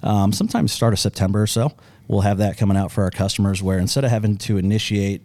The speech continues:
you know, cost inside of Builder Trend, they'll actually be able to pull it right from your QuickBooks into Builder Trend. That's a great thing for new customers that maybe aren't ready to take the leap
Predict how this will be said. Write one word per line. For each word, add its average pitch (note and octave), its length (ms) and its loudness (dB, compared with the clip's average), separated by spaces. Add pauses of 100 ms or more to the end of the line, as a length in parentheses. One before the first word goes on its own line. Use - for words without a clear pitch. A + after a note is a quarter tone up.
(120)
you - 220 -10
know, D#2 100 -4
cost - 480 -4
inside G#2 320 0
of F#2+ 80 -4
Builder F#2+ 240 -2
Trend, G#2 320 -4 (340)
they'll C#3 140 -2
actually C#3 240 -2
be A#2+ 80 2
able G#2 140 0
to G2+ 60 -2
pull G#2 260 0
it C2+ 80 -2
right G2 260 0
from G2 480 -2 (260)
your G2+ 160 0
QuickBooks A#2 540 -2
into F#2+ 220 2
Builder F#2+ 240 0
Trend. C3 240 0
That's G2 140 -6
a C3 40 -4
great F#2+ 300 -4
thing G2 240 0
for F#2 240 -2
new A#2+ 180 6
customers B2 480 -2
that F#2+ 140 -2
maybe G2 240 0
aren't G2 160 -2
ready G2 180 0
to F2+ 80 -6
take G2+ 240 -2
the F#2 100 -4
leap G2+ 320 -2